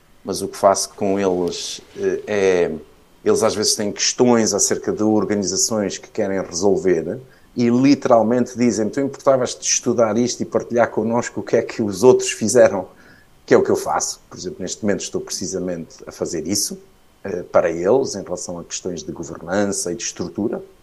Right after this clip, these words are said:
a fazer um resumo da literatura para lhes dizer: "Olha, isto é o que nós sabemos de outras organizações." E, portanto, por ali fui ficando e acabas por, eh, é muito comum nos académicos ficarem,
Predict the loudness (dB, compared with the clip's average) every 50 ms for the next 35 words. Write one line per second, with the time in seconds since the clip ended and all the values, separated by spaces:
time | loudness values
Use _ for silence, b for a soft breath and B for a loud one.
0 | _ b b b b b b b b -10 -8 -8 -6 -4 -6 -4 -4 -4 -4 -4
1 | -6 -6 -4 0 2 4 4 4 2 0 0 -2 -2 -4 -6 -8 -4 0 0 2
2 | 2 2 0 0 -2 -2 -2 -2 -2 0 2 2 0 0 -2 -6 -6 -4 -4 -4
3 | -4 -4 -8 -12 -10 -6 -6 -6 -4 -4 -4 -4 -2 -2 0 -2 -2 -4 -4 -6
4 | -6 -6 -6 -10 -10 -10 -12 -12 -12 -12 -12 -12 -14 -16 -16 -14 -14 -16 -16 -18
5 | -20 b b b b b b b _ -6 -6 -6 -6 -4 -4 -4 -4 -4 -6 -12
6 | -18 -18 -20 _ _ _ _ _ -20 -20 -20 _ _ -6 -2 0 2 2 0 0
7 | -2 -2 -4 -4 -4 -8 -4 -2 0 0 0 -2 -2 -4 -4 -4 -4 -6 -6 -8
8 | -8 -6 -6 -8 -8 -10 -10 -6 -6 -6 -4 -6 -8 -10 -10 -14 -16 -10 -2 2
9 | 4 4 4 4 2 -2 -2 0 2 4 4 2 2 0 0 0 0 2 4 4
10 | 2 2 0 -6 -8 -8 -8 -4 0 2 2 2 2 -2 -4 -6 -10